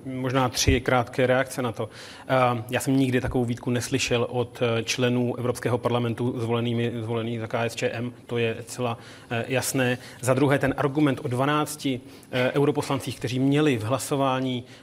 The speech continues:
myslím, že v květnu dva tisíce sedmnáct, poškodit zájmy České republiky,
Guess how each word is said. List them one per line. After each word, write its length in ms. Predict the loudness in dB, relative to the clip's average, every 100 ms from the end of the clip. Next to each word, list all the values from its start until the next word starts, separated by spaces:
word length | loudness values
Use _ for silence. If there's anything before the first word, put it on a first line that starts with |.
| -10
myslím, 220 | -6 -4
že 80 | -4
v 80 | -2
květnu 380 | 0 0 0
dva 140 | 0 0
tisíce 340 | -2 -8 -6
sedmnáct, 440 | -4 0 0 0 -4
poškodit 540 | -6 -2 0 2 0
zájmy 320 | 2 0 0
České 280 | -2 -2 0
republiky, 520 | 0 0 -2 -2 -6